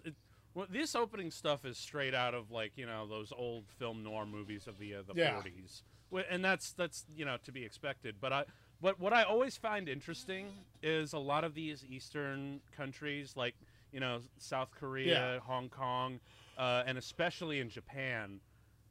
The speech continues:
Speaker 1: they tend to do this kind of Americana, hard-boiled, you know, detective,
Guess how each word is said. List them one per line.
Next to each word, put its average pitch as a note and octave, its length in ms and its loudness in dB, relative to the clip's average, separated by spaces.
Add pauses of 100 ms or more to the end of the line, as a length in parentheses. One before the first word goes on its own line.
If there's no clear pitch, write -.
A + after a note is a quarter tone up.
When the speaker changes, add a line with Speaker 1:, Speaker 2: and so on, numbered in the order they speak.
Speaker 1:
they D#3+ 100 6
tend A4+ 300 0
to G4 80 8
do F#3 340 0
this E3 280 -2
kind E3+ 440 0
of D3+ 280 4 (400)
Americana, D3 1160 2
hard-boiled, C3+ 1160 2 (320)
you C#3+ 120 -2
know, C3+ 220 2
detective, D3+ 1000 0